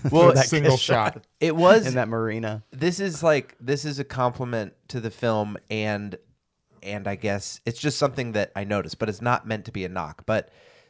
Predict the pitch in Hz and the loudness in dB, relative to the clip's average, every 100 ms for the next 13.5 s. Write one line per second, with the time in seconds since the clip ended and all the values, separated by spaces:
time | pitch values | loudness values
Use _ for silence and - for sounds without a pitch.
0 | - - 147 151 120 123 - 123 120 120 | -12 0 0 0 -8 -8 -6 0 2 0
1 | 113 - 113 95 98 107 107 107 92 90 | -2 -4 -4 -4 -10 -6 -4 -4 -6 -10
2 | - 101 90 98 90 90 - _ _ _ | -8 -8 -6 -6 -6 -6 -16 _ _ _
3 | _ _ _ _ - 104 98 95 87 87 | _ _ _ _ -10 -6 -4 -6 -8 -12
4 | - - _ _ _ _ _ _ _ - | -16 -20 _ _ _ _ _ _ _ -10
5 | 107 113 107 123 120 127 107 107 104 104 | -6 -4 -2 -2 -2 -4 -2 0 0 0
6 | - _ _ _ _ _ _ _ _ _ | -6 _ _ _ _ _ _ _ _ _
7 | _ 104 110 104 92 95 92 92 90 90 | _ -8 -6 -4 -4 -4 -4 -6 -10 -12
8 | 87 - 95 90 85 85 - _ - - | -16 -16 -12 -10 -12 -16 -20 _ -20 -20
9 | _ - 117 120 127 131 131 139 - - | _ -8 -4 -2 -2 0 0 0 0 -4
10 | 120 117 127 135 - - 110 - 110 113 | -4 0 0 -2 -8 -12 -10 -4 -4 -2
11 | 107 - 104 92 - 107 117 - 113 98 | -6 -6 -10 -10 -8 0 2 2 -4 -6
12 | 95 - - - 104 98 - - 110 117 | -8 -14 -18 -6 -4 -4 -8 -4 -2 -2
13 | 113 117 113 110 | -2 -2 0 -4